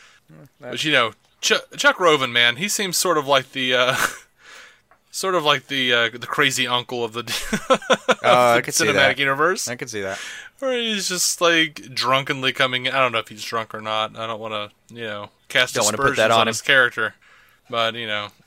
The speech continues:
Speaker 2: <laughs>
Speaker 1: Yeah, he does kinda come out of nowhere sometimes with, with some of his, um, press stuff.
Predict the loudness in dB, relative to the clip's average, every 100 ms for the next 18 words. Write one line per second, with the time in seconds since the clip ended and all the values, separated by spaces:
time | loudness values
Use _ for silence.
0 | -10 -8 -8 -12 -20 -20 -8 -8 -6 -10
1 | -8 -12 _ _ _ -6 0 2 2 0
2 | -2 -4 -6 -6 -4 -2 -2 -4 -4 -6
3 | -8 -12 -14 -14 -18 -20 _ -18 -14 -12
4 | -12 -12 -14 -10 -10 -10 -14 _ _ -10
5 | -8 -8 -8 -10